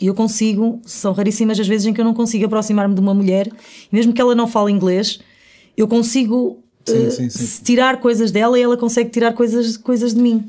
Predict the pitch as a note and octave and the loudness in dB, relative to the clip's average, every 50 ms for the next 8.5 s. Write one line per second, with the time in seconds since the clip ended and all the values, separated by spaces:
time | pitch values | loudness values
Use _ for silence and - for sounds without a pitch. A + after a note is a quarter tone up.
0 | - - - E3 - G#3 G#3 G3 - G#3 G3 F#3+ F3+ E3+ F3 E3+ F3 - - E3+ | -10 -10 -6 -4 -4 -4 -4 -6 -6 -4 -4 -2 0 0 0 -2 -2 -2 -2 0
1 | D#3 D#3+ E3+ D#3+ E3 - E3+ D#3+ D3+ C#3+ D#3 E3+ E3+ E3 E3 C#3 E3+ E3 D3+ C#3 | 0 0 0 0 0 -2 -2 -2 -2 -2 0 0 0 0 0 0 0 -2 -2 -4
2 | C3+ - - E3+ D#3+ D3+ - - D#3 D#3+ E3+ D#3+ D#3+ D#3+ D#3+ D3+ C3+ - - - | -4 -2 -2 -2 -2 -2 -4 -6 -2 -2 0 2 2 0 0 0 -2 -4 -6 -8
3 | - - - - - F3 - - - - - B3 G3 F#3 A#3+ - A#3+ F3+ A#3 G3+ | -12 -12 -10 -10 -10 -10 -10 -12 -14 -14 -10 -8 -4 -4 -2 -2 -2 -2 -2 0
4 | G#3 A#3+ F#3+ B2+ G#2+ A2+ A#2 G2+ G2 G#2 - B2 A2+ G#2+ - C3 C3 C3 C3 C3 | 0 0 0 0 0 -2 -2 -2 -4 -4 -6 -6 -8 -6 -6 -4 -2 -2 0 0
5 | C3 C3 C3 B2+ C3 D3 B2+ C#3 D#3+ D3+ D#3 E3 E3 D#3+ - E3 D#3+ D#3 E3+ D#3+ | 0 -2 -2 0 -2 -2 -2 0 0 0 0 0 -2 -2 -2 -4 -2 -2 -4 -4
6 | - - E3 D3+ - - D#3+ D3+ E3+ G#3+ C4+ G3 - - F3+ F3 F3+ - G#3+ F#3 | -2 -4 -4 -4 -4 -6 -4 -2 0 0 0 0 -2 -2 -4 -4 -4 -2 -4 -4
7 | F#3 F#3 - G#3 G3 - C3 C3 D3 D3+ C3+ D3 D#3 D#3 C3+ D#3+ D3+ C#3 C#3+ C#3 | -4 -6 -8 -10 -8 -4 -2 0 0 0 0 0 -2 -2 0 -2 -2 -2 0 -2
8 | C3 B2 B2+ B2+ B2 B2 C3+ C#3+ D3+ D#3 | -2 0 -2 -2 0 0 0 0 -2 -4